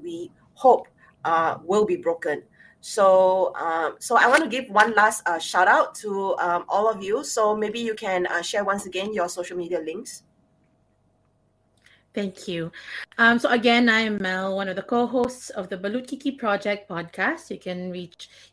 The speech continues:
Speaker 2: you can find us at w w w dot balut kiki dot com.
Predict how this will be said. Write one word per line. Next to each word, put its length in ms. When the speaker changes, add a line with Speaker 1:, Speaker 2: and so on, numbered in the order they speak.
Speaker 2:
you 100
can 160
find 320
us 240
at 300
w 320
w 320
w 440
dot 300
balut 400
kiki 340
dot 240
com. 420